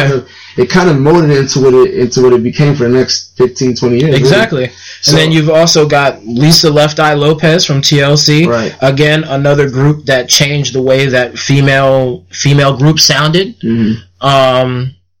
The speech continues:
Speaker 2: and then I already said Aaliyah. Um, I mean, just so, so many people died young. Honestly, even, um,
Speaker 1: What's that guy
Speaker 2: from, from
Speaker 1: from
Speaker 2: the Beastie Boys.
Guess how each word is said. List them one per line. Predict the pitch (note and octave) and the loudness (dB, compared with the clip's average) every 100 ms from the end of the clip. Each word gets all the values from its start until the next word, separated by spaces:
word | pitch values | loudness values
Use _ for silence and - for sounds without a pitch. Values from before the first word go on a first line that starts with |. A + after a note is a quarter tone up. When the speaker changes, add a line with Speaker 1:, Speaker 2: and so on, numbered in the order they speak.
| _ _ - - | _ _ -20 -10
Speaker 2:
and | B2+ B2+ | -6 -2
then | B2+ B2+ | -2 -2
I | B2 A#2 | -4 -2
already | B2 C3 | -2 0
said | - A#2+ | -2 -2
Aaliyah. | A2+ B2+ D3 D3 D3 D3 D3+ - - _ _ _ _ _ _ - A2+ | -2 0 2 2 2 0 -4 -16 -20 _ _ _ _ _ _ -12 -6
Um, | A#2 A2+ A2+ A2+ A2+ - - | -4 -4 -4 -6 -8 -10 -2
I | D3+ | 2
mean, | C#3+ | 2
just | C#3 - | 2 0
so, | F3 G3 | -2 -2
so | - F3+ | -2 0
many | F#3+ D3+ | 0 0
people | F3 F#3 | -2 -2
died | D3+ A#2 A#2 A2 | -2 -2 -2 -2
young. | C#3 D3+ - - - | -2 -2 -2 -10 -8
Honestly, | D3+ A#3+ C#4+ C4+ | -4 -2 -2 -2
even, | B3+ A#3+ C4+ C4+ C#4 | -2 -2 0 0 0
um, | C4 C4 C4 C4 B3+ - - - - _ | 0 2 0 0 -4 -8 -14 -14 -16 _
Speaker 1:
What's | - | -4
that | D#3+ D3 | -2 0
guy | D3+ D3+ | 2 0
Speaker 2:
from, | |
from | D#3 | 0
Speaker 1:
from | C#3+ | 0
Speaker 2:
the | B2+ | 0
Beastie | F3+ D#4+ A3+ | 0 0 2
Boys. | D#3 C#3+ A2+ A2 - | 2 0 0 -2 -4